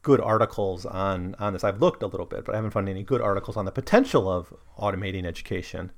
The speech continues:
But certainly there, the, I think the technological potential is there for this. I don't know if it'd be like these, these machines, although it's a clever way to do it for children. Um, and he, the Mark Twain machine talks about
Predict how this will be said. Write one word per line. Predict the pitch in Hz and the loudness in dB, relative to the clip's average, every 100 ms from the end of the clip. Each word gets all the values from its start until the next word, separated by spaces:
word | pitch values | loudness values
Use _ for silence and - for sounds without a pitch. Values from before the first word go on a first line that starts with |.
| - | -14
But | - - | -12 -10
certainly | - 123 104 98 | -4 -4 -4 -6
there, | 90 90 | -4 -6
the, | - 110 | -6 -6
I | 117 | -6
think | 117 | -6
the | |
technological | - 151 123 113 - 107 | -2 0 2 2 0 -8
potential | - 135 117 104 | -2 0 0 -4
is | - 101 87 | -4 -6 -6
there | - 98 98 | -4 0 0
for | - - 123 | -2 -4 -4
this. | 92 85 - - - | -4 -10 -14 -6 2
I | 135 | 6
don't | 135 | 6
know | |
if | 123 | 4
it'd | 101 | 0
be | 101 | -2
like | 90 90 - | -2 -2 -4
these, | 95 87 - - - - - - | -6 -8 -12 -18 -20 -20 -20 -8
these | 107 - | -8 -6
machines, | 95 165 123 | -4 -2 0
although | 95 95 | 0 -2
it's | 90 | -4
a | 90 | -6
clever | 104 90 | -6 -6
way | 85 | -6
to | 85 | -8
do | 85 90 | -8 -8
it | - | -8
for | 90 | -10
children. | - 120 85 80 - - - - - - _ - - - - | -6 -4 -4 -10 -16 -20 -20 -20 -20 -20 _ -20 -20 -20 -14
Um, | 92 90 90 - _ _ _ _ _ _ - - _ _ _ _ _ - _ _ - - - - - - - - - - 147 | -12 -10 -12 -16 _ _ _ _ _ _ -20 -20 _ _ _ _ _ -20 _ _ -20 -20 -20 -20 -20 -20 -20 -20 -16 -8 0
and | 147 131 127 123 - _ - - | 2 4 2 0 -6 _ -20 -20
he, | - - - - - - - | -20 -20 -20 -20 -18 -16 -2
the | 160 | 8
Mark | 254 285 | 8 10
Twain | 226 196 | 8 6
machine | 170 175 135 | 6 2 0
talks | - 196 254 - | 4 4 4 4
about | 131 120 113 107 - | 6 8 8 4 -4